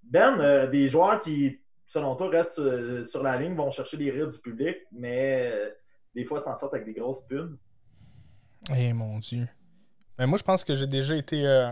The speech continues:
Speaker 2: un de ce joueur. Ben, je pense que j'ai tout le temps été là, mais ça dépend des arbitres. Mettons, avec Valérie Côté, j'étais vraiment plus sur la ligne. Parce qu'on dirait que, euh, je sais pas, c'était, j'étais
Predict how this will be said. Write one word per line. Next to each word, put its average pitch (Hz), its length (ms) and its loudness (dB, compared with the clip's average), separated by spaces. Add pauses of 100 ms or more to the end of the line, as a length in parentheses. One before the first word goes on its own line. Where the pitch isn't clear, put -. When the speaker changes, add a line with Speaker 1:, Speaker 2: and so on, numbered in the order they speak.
Speaker 2:
un 135 120 0
de 135 40 -2
ce 127 280 -2
joueur. 123 400 0
Ben, 117 340 -2 (120)
je 127 160 -8
pense 165 180 8
que 156 60 2
j'ai 139 40 -2
tout 143 80 2
le 143 60 2
temps 185 100 6
été 151 180 6
là, 202 100 6
mais 214 60 2
ça 160 120 6
dépend 151 220 6
des 165 200 6
arbitres. 131 340 6 (300)
Mettons, 123 160 4
avec 135 180 6
Valérie 143 320 8
Côté, 180 460 6
j'étais 147 520 6 (140)
vraiment 143 360 8
plus 170 180 6
sur 131 220 4
la 127 160 10
ligne. 143 360 4 (720)
Parce - 100 -12
qu'on 127 160 4
dirait 135 200 4
que, 147 120 4
euh, 127 720 6 (540)
je - 60 -4
sais 131 60 2
pas, 120 220 0 (200)
c'était, 127 360 2
j'étais 117 480 0